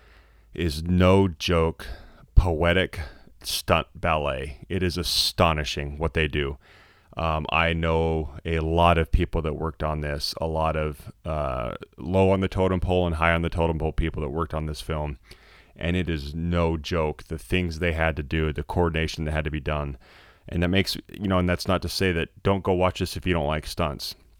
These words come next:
That's not the case, but this film incorporated the plot, the characters, and, and this movie inherently will be a crazy action movie, but they do it in such a way that's not just robotic and shoved in your face. You're constantly on the edge of your seat,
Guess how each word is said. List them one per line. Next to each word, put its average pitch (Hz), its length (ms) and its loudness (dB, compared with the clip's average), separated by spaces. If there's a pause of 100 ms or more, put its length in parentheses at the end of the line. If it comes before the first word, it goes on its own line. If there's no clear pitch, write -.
(580)
That's 90 220 -4
not 104 160 2
the 87 80 -2
case, 98 260 2
but - 220 -8
this 101 400 0
film 95 460 0 (480)
incorporated 87 1000 2
the 76 120 -4
plot, 95 540 4
the 82 120 -8
characters, 90 580 0
and, 87 180 -4
and 85 360 -2
this 92 260 -4
movie 98 260 4
inherently 85 520 0
will 82 240 0
be 80 180 0
a 73 80 -4
crazy 85 640 0
action 80 440 -2
movie, 85 300 -2 (400)
but 98 220 2
they 95 140 0
do 98 260 2
it - 20 0
in 87 80 -2
such - 280 -4
a 90 40 -4
way 92 160 0
that's 82 220 -4
not 101 160 0
just 87 200 -8 (920)
robotic 90 640 2
and 82 100 -2
shoved 82 300 0
in 80 100 0
your 76 120 -2
face. 71 580 -4
You're 90 140 -6
constantly 71 880 -2
on 85 140 -4
the - 120 -6
edge 85 200 0
of 87 80 0
your 80 160 -2
seat, 90 400 -2